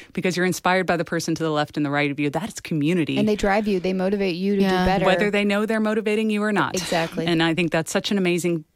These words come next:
Speaker 1: thing. And that's why I, um, have been a trainer for, you know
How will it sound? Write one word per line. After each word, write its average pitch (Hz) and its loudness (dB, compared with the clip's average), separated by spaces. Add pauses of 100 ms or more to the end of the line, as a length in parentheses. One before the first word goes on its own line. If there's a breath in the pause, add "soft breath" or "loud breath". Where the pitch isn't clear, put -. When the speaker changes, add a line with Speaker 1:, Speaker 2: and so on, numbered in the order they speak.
Speaker 1:
thing. 214 2
And 175 0
that's 170 -2
why 175 2
I, 165 2
um, 147 0
have 170 -4 (160)
been 170 0
a 160 2
trainer 214 0
for, 156 0 (100)
you 165 -2
know 147 0